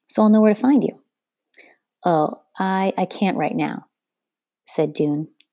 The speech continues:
gazing at the boys. "The next time you come." "All right."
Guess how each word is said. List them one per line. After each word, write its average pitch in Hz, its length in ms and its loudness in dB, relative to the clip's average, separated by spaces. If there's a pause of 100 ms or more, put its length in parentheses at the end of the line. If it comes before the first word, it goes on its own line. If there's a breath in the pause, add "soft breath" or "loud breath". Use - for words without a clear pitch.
gazing 151 340 2
at 147 100 -6
the 151 80 -6
boys. 151 440 -2 (460)
"The 233 120 2
next 233 200 2
time 160 180 -2
you 147 80 0
come." 147 320 -6 (600)
"All 269 120 4
right." 262 220 4